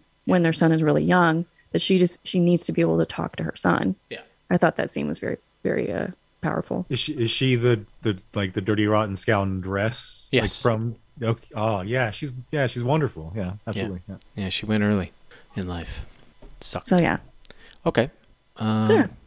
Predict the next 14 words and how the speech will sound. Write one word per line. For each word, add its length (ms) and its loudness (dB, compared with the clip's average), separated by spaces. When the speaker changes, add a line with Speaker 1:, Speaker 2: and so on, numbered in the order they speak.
Speaker 2:
can 140 2
we 80 4
talk 180 4
about 160 2
a 40 0
few 540 4
contemporary 560 2
movies 340 2
really 140 -2
quickly 280 -2
before 260 0
we 80 2
move 200 2
on? 180 0